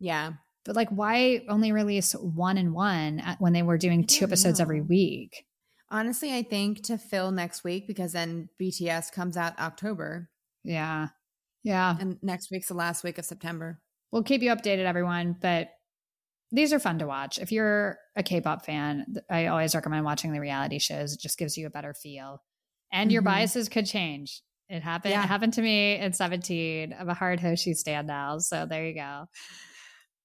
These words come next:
Speaker 2: Okay. <laughs> Let's move on to news. We had a big, big week with B T S giving a speech at the U N on Monday,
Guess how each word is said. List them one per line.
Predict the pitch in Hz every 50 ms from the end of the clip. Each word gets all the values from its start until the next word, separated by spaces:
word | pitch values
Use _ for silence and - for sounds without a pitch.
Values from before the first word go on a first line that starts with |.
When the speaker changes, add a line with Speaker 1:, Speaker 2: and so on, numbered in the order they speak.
| _ -
Speaker 2:
Okay. | 302 330 339 339 320 240 214 190 175 160 156 - - 370 339 294 285 285 320 320 254 277 302 247 - 277 262 - - - 311 320
<laughs> | - - - - - -
Let's | 247 262 285 294 - 330
move | 330 330 285
on | 262 247 254
to | 240 - 254
news. | 233 226 233 233 233 233 220 190 180 185 - -
We | 220 240 262 247
had | 269 269 269
a | 254 214 202 -
big, | 240 240 240 247 233 226
big | 247 233 226 208
week | 185 185 196 214 208 202
with | 196 180 - -
B | 185 190
T | 190 - 254 254
S | 208 175 185 214 - -
giving | - 190 170 180
a | 180 175
speech | - - - 196 196 214 - -
at | - 214
the | 220 190
U | 160 175 180 180
N | 175 165 175 226 254
on | - 170 165 165 160
Monday, | 156 147 143 143 - 139 139 139 143 175